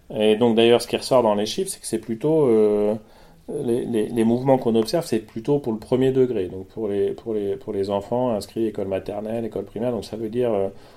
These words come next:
on, on capte un peu ce qui se passe pour des couples avec de jeunes enfants, on va dire. Bon. Euh,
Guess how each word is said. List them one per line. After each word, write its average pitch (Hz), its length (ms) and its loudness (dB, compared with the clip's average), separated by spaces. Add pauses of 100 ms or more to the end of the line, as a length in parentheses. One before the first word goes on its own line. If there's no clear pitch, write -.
(140)
on, 107 240 -4
on 107 100 -2
capte 120 320 2
un 107 100 2
peu 113 160 0
ce 113 80 -6
qui 107 120 -12
se - 80 -12
passe 127 200 0
pour 110 140 -6
des 104 140 -2
couples - 240 -8
avec 98 140 -2
de 101 100 -4
jeunes 110 260 -2
enfants, 104 340 -8
on - 20 -10
va 107 100 -10
dire. 113 200 -14
Bon. - 120 -12 (720)
Euh, 98 1160 -2